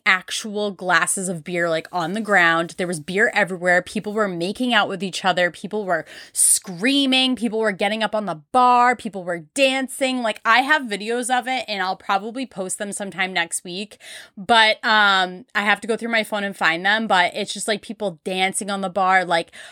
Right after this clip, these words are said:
I remember it being such an adrenaline rush watching everybody freak out and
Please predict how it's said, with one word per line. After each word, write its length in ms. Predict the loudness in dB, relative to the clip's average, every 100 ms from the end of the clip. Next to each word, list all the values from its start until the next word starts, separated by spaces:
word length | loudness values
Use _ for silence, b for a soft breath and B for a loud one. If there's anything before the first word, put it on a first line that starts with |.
| B 0
I 160 | 4 4
remember 640 | 2 4 4 4 4 4 2
it 320 | 0 -2 -4 -16 -20 -10
being 380 | -6 -4 -4 -4
such 340 | 0 0 0
an 80 | -4
adrenaline 720 | -4 -4 -4 -2 -2 -4 2
rush 280 | 2 2 0
watching 360 | -2 -2 -4
everybody 360 | -6 -4 -6 -8
freak 420 | -8 -8 -8 -8 -2
out 360 | 0 2 0 0
and 360 | 4 4 4